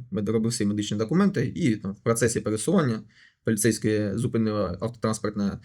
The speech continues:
а, ав-, авто мого батька, в якому їхав я. Ем, безпричинно зупинили, як вони повідомили,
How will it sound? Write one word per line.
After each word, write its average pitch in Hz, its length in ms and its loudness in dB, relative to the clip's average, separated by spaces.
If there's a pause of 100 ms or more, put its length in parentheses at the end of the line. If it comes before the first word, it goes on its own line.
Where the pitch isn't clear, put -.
(140)
а, - 120 -2 (160)
ав-, - 380 -4
авто 117 380 4
мого 110 520 0
батька, 160 300 -2
в - 20 -4
якому 110 260 -8
їхав 110 260 -8
я. 180 220 -6 (1120)
Ем, 113 520 -6 (180)
безпричинно 123 540 -2
зупинили, 147 440 -2
як 147 140 -6
вони 139 140 -6
повідомили, 123 560 -8